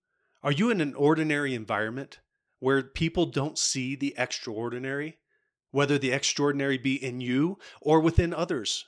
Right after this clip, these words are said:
throughout the community? You see, you're the average of the five people you spend the most time with. That doesn't always mean you ditch your friends altogether, but sometimes it involves seeking out other groups who see potential in you, who value what you offer,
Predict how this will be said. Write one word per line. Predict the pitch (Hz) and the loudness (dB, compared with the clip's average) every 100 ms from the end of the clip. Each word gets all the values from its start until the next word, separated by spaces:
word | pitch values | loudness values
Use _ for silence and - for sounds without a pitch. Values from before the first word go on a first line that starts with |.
| _ | _
throughout | 117 113 110 | -6 -4 -4
the | 120 | -8
community? | 123 117 107 - - _ _ _ _ _ _ _ _ _ | -10 -8 -10 -12 -20 _ _ _ _ _ _ _ _ _
You | 147 | 0
see, | 180 | 2
you're | 160 190 | 4 4
the | 175 165 | 4 -2
average | 127 165 165 160 | 0 0 0 -2
of | 135 | -4
the | |
five | - 127 135 - | -2 0 0 -2
people | 139 131 | -6 -4
you | 120 120 | -2 -2
spend | - 120 117 | -2 -4 -6
the | 104 | -6
most | 107 - | -6 -6
time | 113 101 85 | -8 -8 -8
with. | 80 - - _ _ _ _ _ - | -14 -18 -20 _ _ _ _ _ 0
That | 170 | 2
doesn't | 220 180 156 | 4 2 2
always | 147 127 | 0 0
mean | 135 131 | -2 -2
you | 117 | -4
ditch | 101 139 143 - | -4 -4 -2 -6
your | - | -6
friends | - 139 113 | -2 -2 -2
altogether, | 107 98 90 120 123 87 - _ - - | -4 -4 -6 -4 -4 -8 -18 _ -20 -4
but | 151 | 0
sometimes | - 220 240 240 185 | 2 2 2 2 2
it | 175 | -2
involves | 139 139 131 | 2 2 2
seeking | - 180 185 170 | 0 -2 -2 -2
out | 139 139 | -2 -4
other | 143 139 151 | -6 -6 -6
groups | 113 123 180 - - - _ _ - | -4 0 0 0 -6 -8 _ _ -8
who | 131 | -4
see | - 156 156 | -2 -2 -4
potential | 147 139 - 147 143 135 | -4 -2 0 0 -4 -6
in | 101 | -8
you, | 98 - _ _ _ 160 | -12 -18 _ _ _ 0
who | 143 | 0
value | 143 135 165 151 | 2 2 2 0
what | 139 139 - | -4 -4 -4
you | 143 | -4
offer, | 123 123 - - | -2 -4 -6 -16